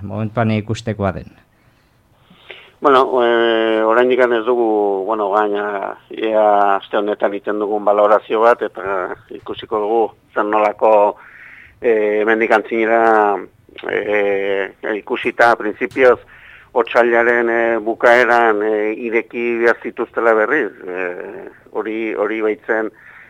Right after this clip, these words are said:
Speaker 2: agindua, ba, urtarrilaren erditik otsailaren bukaera arte itxita egotea. Ba, hamabost egun hauetan, eh, ikusiko dugu, eh, ea lortzen dugun ere, eh, bertzaldetikan su-,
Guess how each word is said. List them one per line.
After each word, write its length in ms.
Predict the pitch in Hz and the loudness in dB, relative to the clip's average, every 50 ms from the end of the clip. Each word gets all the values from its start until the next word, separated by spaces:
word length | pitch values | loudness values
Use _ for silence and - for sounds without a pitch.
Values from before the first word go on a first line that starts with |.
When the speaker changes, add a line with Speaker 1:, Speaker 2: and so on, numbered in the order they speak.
| - - | -14 -4
Speaker 2:
agindua, 680 | - 113 104 110 117 113 107 113 123 139 156 175 175 - | -2 -2 0 0 -2 -2 2 4 6 6 6 4 2 -2
ba, 600 | - 110 104 104 101 101 101 98 98 98 98 95 104 101 | -6 -6 -4 -4 -4 -4 -4 -2 -2 -2 -2 -2 -4 -6
urtarrilaren 580 | 101 95 - _ 113 101 101 104 107 107 107 104 | -8 -10 -4 _ 0 0 0 0 -2 -2 0 0
erditik 500 | 107 98 101 113 113 - - 117 104 95 | -2 -2 -4 -6 -8 -8 -6 -8 -6 -6
otsailaren 840 | 104 - - 117 110 104 104 107 117 110 107 107 110 110 107 107 104 | -8 -6 -4 -4 -2 -2 0 0 0 0 0 -2 -4 -6 -8 -10 -12
bukaera 460 | 104 98 - 123 110 107 107 110 104 | -14 -8 -2 0 2 2 2 2 0
arte 560 | 104 - - 117 107 104 107 101 - 80 80 | -2 -2 -4 -2 -2 -2 -4 -6 -8 -12 -16
itxita 340 | - _ - 117 - - 117 | -20 _ -20 -12 -4 -2 0
egotea. 460 | 110 110 117 - 143 139 151 160 - - _ _ - - - - - - - - _ _ _ | 0 0 -2 0 2 2 2 2 0 -4 _ _ -20 -20 -20 -20 -20 -20 -20 -20 _ _ _
Ba, 140 | - 113 110 | -4 -4 -2
hamabost 400 | 107 107 117 120 120 120 - 139 | -2 0 2 2 2 2 0 -2
egun 240 | 117 123 127 120 | -2 -2 0 0
hauetan, 460 | 120 117 123 127 123 - 120 120 117 120 | 2 2 2 2 2 2 0 0 0 0
eh, 240 | 120 120 120 117 | 0 0 0 -2
ikusiko 420 | 113 - - 120 - - - - 110 | -2 -4 -8 -8 -8 -6 -2 0 2
dugu, 540 | 110 110 120 143 165 170 170 175 - - - - 110 | 2 2 4 4 4 4 2 2 -2 -6 -8 -8 -8
eh, 640 | 107 107 107 107 104 101 104 101 104 98 98 110 120 - 120 | -6 -6 -6 -6 -6 -6 -6 -6 -6 -8 -8 -10 -10 -4 -2
ea 140 | 117 113 107 110 | 0 2 2 0
lortzen 320 | 107 104 - - - 104 | 0 -4 -6 -8 -10 -8
dugun 260 | 107 107 104 107 107 | -6 -6 -6 -6 -6
ere, 200 | 107 107 104 110 107 | -6 -4 -4 -2 -2
eh, 260 | 101 104 101 101 107 - | -2 -2 -4 -6 -8 -10
bertzaldetikan 720 | - 107 - _ - 101 101 104 101 - 98 - 117 104 95 | -12 -14 -14 _ -10 -8 -8 -6 -8 -8 -8 -8 -8 -8 -8
su-, 200 | - - 104 | -10 -16 -20